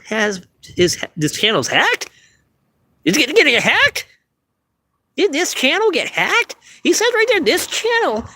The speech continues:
is hacked. Oh my goodness, I can't believe what's going on. I thought that this channel was safe,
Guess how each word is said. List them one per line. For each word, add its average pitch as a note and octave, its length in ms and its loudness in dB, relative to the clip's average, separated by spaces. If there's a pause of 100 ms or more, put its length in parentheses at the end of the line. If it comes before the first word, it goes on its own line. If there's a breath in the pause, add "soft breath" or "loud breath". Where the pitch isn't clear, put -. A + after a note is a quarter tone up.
(140)
is D4+ 160 0
hacked. - 600 -2 (1500)
Oh A#4+ 240 4
my F#3 160 2
goodness, G4 520 4
I F#3 40 0
can't F4 180 0
believe F4+ 180 4
what's D4 160 0
going E4 240 4
on. F#4 280 2
I A3+ 140 2
thought C4 240 2
that E3+ 120 0
this G3+ 220 0
channel D4 240 4
was G3+ 200 4
safe, - 480 2